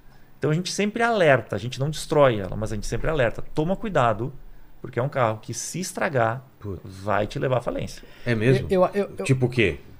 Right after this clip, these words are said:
Speaker 2: Vinte pau, trinta pau?
Speaker 3: Não, vinte
Speaker 1: Pode ser
Speaker 3: pau é
Speaker 1: mais,
Speaker 3: qualquer coisinha,
Speaker 1: pode ser
Speaker 3: qualquer
Speaker 1: mais,
Speaker 3: coisinha.
Speaker 1: pode ser
Speaker 2: Qualquer
Speaker 1: mais.
Speaker 2: coisinha?
Speaker 3: Qualquer coisinha.
Speaker 1: Tem uma, tem uma que a gente gravou.
Speaker 3: A única, eu acho que, né?
Speaker 1: Eu acho que foi a única,
Speaker 3: É.
Speaker 1: acho que sim. Também não tivemos, não tivemos coragem.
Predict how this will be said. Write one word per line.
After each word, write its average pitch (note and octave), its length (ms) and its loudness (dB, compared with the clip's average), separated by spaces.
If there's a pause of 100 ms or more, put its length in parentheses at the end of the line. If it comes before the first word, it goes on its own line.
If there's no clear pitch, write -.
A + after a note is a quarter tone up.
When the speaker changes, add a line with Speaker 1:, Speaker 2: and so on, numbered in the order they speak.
Speaker 2:
Vinte A2 260 -4
pau, G#2 240 2
trinta G2+ 280 -4
pau? G#2 320 0
Speaker 3:
Não, C#4+ 260 2
vinte B2 160 -2
Speaker 1:
Pode G#2+ 120 -2
ser C3+ 60 2
Speaker 3:
pau C#3 100 6
é - 40 4
Speaker 1:
mais, D3+ 160 2
Speaker 3:
qualquer A4+ 180 2
coisinha, F#4+ 240 2
Speaker 1:
pode E3+ 140 -2
ser C3+ 80 -4
Speaker 3:
qualquer D#3 100 0
Speaker 1:
mais, - 140 0
Speaker 3:
coisinha. D#3+ 220 0
Speaker 1:
pode - 60 -12
ser - 80 -20
Speaker 2:
Qualquer B2+ 340 0
Speaker 1:
mais. D3+ 100 -6
Speaker 2:
coisinha? C3+ 400 2
Speaker 3:
Qualquer E3+ 180 -4
coisinha. D4 300 -2
Speaker 1:
Tem F#3+ 120 6
uma, G3 300 2
tem D#3+ 140 0
uma G#3+ 100 0
que G#3 80 -2
a - 20 2
gente F#3+ 140 -4
gravou. B2 600 2 (640)
Speaker 3:
A G3+ 100 2
única, C4 240 2
eu F3 40 4
acho - 120 -10
que, E3 40 -8
né? F3 120 -6 (520)
Speaker 1:
Eu B2+ 140 2
acho C#3 140 -2
que - 40 -18
foi C3+ 100 -2
a - 20 0
única, G#2+ 480 -6 (100)
Speaker 3:
É. C#3 40 -4
Speaker 1:
acho - 120 -8
que - 60 -14
sim. G2 180 -8 (140)
Também A2+ 240 -2
não A2 80 -4
tivemos, A2+ 400 -4
não G#2+ 260 -2
tivemos A2 220 -4
coragem. F#2+ 320 0